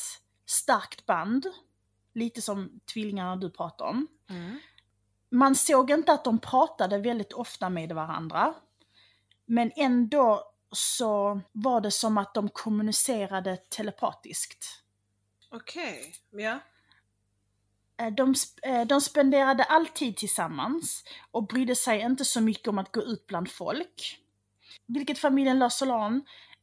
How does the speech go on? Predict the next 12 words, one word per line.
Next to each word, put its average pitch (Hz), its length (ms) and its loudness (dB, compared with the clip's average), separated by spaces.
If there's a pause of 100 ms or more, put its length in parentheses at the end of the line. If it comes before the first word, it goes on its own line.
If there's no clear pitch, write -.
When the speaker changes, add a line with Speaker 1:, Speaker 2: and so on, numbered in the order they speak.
(140)
Speaker 1:
inte 262 240 2
tyckte - 320 -4
var 214 140 2
något 214 280 0
problem 214 540 -2
så - 160 0
länge 220 320 0
de 190 260 0 (400)
utförde 185 500 -4
sina 170 320 -4
uppgifter. - 640 -10 (1600)
Men 262 420 4